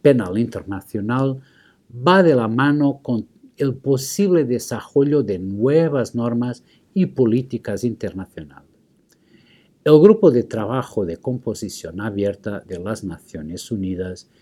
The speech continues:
el Grupo de Expertos Gubernamentales sobre los, eh, avances en la esfera de la información y de las telecomunicaciones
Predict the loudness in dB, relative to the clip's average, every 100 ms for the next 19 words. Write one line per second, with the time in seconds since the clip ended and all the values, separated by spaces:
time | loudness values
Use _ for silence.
0 | _ _ _ _ 0 4 4 6 4 2
1 | -2 -2 -4 -6 -12 -4 0 0 -2 -6
2 | -6 -10 -16 -8 -6 -4 -6 -12 -12 -10
3 | -10 -8 -8 -8 -10 -12 _ _ -10 -10
4 | -10 -12 -12 -12 -12 -12 -8 -2 0 -2
5 | -6 -10 -10 _ _ _ -12 -8 -6 -6
6 | -8 -2 -2 -2 -6 -6 -6 -6 -10 -10
7 | -8 -8 -10 -12 -12 -12 -12 -20 _ _
8 | _ _ 2 2 0 -6 -8 -6 -6 -8
9 | -8 -8 -8 -12 -10 -12 -12 -16 -10 -10
10 | -8 -10 -12 -20